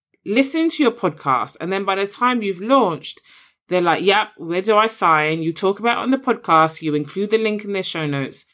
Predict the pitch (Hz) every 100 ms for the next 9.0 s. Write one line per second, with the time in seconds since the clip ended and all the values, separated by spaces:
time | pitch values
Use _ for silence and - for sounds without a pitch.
0 | _ _ - 170 160 - 196 190 180 175
1 | 156 147 139 - _ _ _ 160 175 175
2 | - 175 156 156 143 139 - 117 - _
3 | _ _ _ _ _ - 233 254 277 247
4 | 220 190 214 233 240 240 190 202 202 190
5 | 180 - 165 170 143 95 - _ _ _
6 | - 208 202 202 190 240 269 240 247 226
7 | 214 175 151 170 165 147 - 285 - 185
8 | - - 202 196 240 185 165 139 123 135